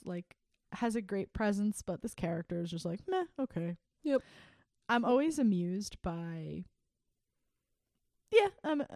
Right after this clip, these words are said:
Speaker 1: I was gonna back up from it and be like, "Well, not amused, but interested in." But no, I'm amused by, like, really specific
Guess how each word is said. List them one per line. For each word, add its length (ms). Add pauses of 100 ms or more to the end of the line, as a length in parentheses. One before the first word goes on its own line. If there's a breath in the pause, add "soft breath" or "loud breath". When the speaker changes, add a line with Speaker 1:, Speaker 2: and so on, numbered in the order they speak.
(140)
Speaker 1:
I 60
was 140
gonna 220
back 300
up 140
from 180
it 40
and 60
be 80
like, 180
"Well, 120
not 320
amused, 580
but 140
interested 560
in." 200
But 140
no, 280
I'm 160
amused 460
by, 160
like, 240
really 340
specific 960